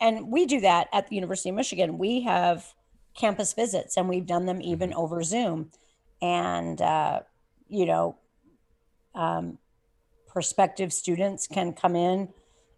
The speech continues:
Speaker 1: You know, we arrange it with our, um, admin, and she sets up that they take a modern class and a, a ballet class. And,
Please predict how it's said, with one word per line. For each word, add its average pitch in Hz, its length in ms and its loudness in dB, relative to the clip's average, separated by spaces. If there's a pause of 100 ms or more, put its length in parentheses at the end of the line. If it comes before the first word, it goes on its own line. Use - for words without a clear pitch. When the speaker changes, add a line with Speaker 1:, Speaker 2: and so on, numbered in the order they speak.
Speaker 1:
You 170 100 -2
know, 170 140 2
we 165 220 0
arrange 175 320 2
it 185 100 -2
with 175 160 0
our, 165 560 4
um, 165 540 -2 (600)
admin, 185 560 2
and 170 340 0 (340)
she - 220 2
sets 175 360 6
up 180 280 6
that 175 160 2
they 170 120 4
take 170 520 4 (320)
a 165 60 4
modern 170 340 6
class 185 520 8
and 165 140 6
a, 160 300 4
a 170 80 0
ballet 165 340 8
class. 180 500 8
And, 165 260 6